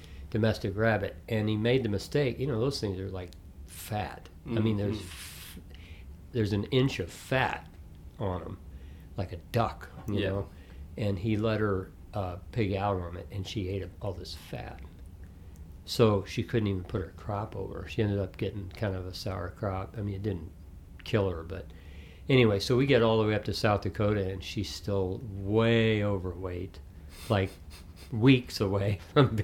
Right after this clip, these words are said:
Speaker 1: being
Speaker 2: <laughs>
Speaker 1: able to fly, you know. And he thought, you know, "We came this far, I gotta try it." So we saw, it, it was snow on the ground. You could see this jack out in the field. So we stopped the car on the highway,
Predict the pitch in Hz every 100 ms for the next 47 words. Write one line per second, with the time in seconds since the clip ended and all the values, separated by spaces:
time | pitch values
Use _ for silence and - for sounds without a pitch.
0 | - 107 139 104 202 - 190 160 220 151
1 | 120 123 117 101 110 - 113 110 107 107
2 | 101 104 101 - - - - 113 117 113
3 | 123 107 98 - 131 113 110 110 - 131
4 | 123 113 - 107 98 98 98 95 90 113
5 | 107 98 90 - 104 98 - 107 110 120
6 | 120 120 104 - 120 107 101 95 98 101
7 | 95 98 - - 113 101 90 - 110 107
8 | 98 90 107 101 107 - 131 117 - 110
9 | 101 - 123 131 - 117 120 104 104 101
10 | 101 101 104 98 98